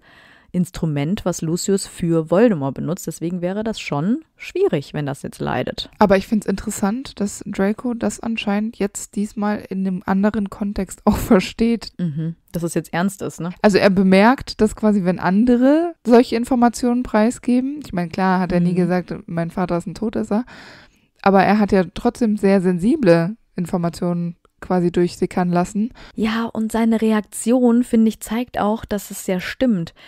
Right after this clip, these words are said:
Speaker 1: Weil sonst
Speaker 2: Ja, ja,
Speaker 1: könnte man
Speaker 2: ja,
Speaker 1: Harry ja
Speaker 2: genau.
Speaker 1: wieder auslachen und sagen, „Boah, du
Speaker 2: Ja.
Speaker 1: bist so dumm, was redest du da?“ oder
Speaker 2: Ja,
Speaker 1: so.
Speaker 2: genau.
Speaker 1: Nee, aber die Art, wie er reagiert, ist ja eigentlich voll das Eingeständnis.
Speaker 2: Er ist irgendwie nicht sehr
Speaker 1: Durchdacht.
Speaker 2: Ja, und er ist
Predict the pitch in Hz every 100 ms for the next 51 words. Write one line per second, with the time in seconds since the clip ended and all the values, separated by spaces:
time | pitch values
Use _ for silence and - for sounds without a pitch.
0 | - - - 196 180 247 339 277 214 208
1 | 208 349 277 190 196 196 285 - 226 233
2 | 254 - 226 220 208 202 202 220 247 247
3 | 226 196 170 202 208 208 196 180 202 220
4 | 208 - 196 190 214 285 339 277 277 254
5 | 208 220 190 180 175 - 202 208 190 190
6 | 247 254 240 214 196 196 208 220 _ -
7 | 196 196 190 175 - 202 190 175 180 170
8 | - 147 - 160 - _ _ _ 233 262
9 | 214 226 - - - 196 202 220 220 214
10 | - - 226 226 233 247 _ _ _ 202
11 | 185 - 147 - - - 214 262 202 196
12 | 175 190 190 - 190 -